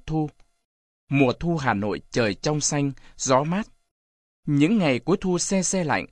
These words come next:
và nhanh chóng hòa nhập vào mùa đông. Nhiệt độ trung bình mùa đông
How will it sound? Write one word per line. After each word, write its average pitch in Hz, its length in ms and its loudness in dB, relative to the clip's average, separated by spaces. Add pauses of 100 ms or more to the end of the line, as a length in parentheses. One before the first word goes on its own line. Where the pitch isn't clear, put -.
(260)
và 120 280 4
nhanh 143 280 -2
chóng 151 380 0
hòa 120 140 2
nhập 101 240 -2 (120)
vào 101 340 2
mùa 107 260 -2
đông. 120 200 0 (1120)
Nhiệt 156 160 2
độ 147 160 4
trung 196 200 -2
bình 135 180 2
mùa 117 100 0
đông 143 280 2